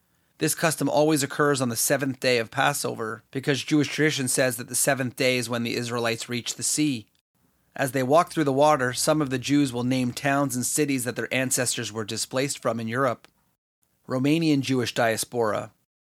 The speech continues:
Some Romanian Jewish families also reenact scenes from the Exodus by filling a bag or pillowcase with heavy objects and walking around the Seder table several times while carrying it.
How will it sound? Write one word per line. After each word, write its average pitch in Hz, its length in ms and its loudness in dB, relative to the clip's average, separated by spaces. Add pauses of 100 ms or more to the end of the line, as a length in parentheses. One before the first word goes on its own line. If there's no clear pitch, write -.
(320)
Some 160 240 2
Romanian 147 500 4
Jewish 123 280 -2
families 120 400 0
also 147 400 2
reenact 120 540 0
scenes 127 320 0
from 123 120 -4
the 117 120 -2
Exodus 113 480 -2
by 117 160 0
filling 135 360 0
a 117 80 -2
bag 127 440 2
or 113 80 -4
pillowcase 143 720 -2 (240)
with 135 120 -4
heavy 139 300 2
objects 131 540 0
and 131 200 -4
walking 139 360 2
around 123 240 2
the 117 80 -2
Seder 151 340 2
table 113 360 -4
several 123 360 0
times 135 460 2
while 110 160 2
carrying 139 460 2
it. 104 180 -6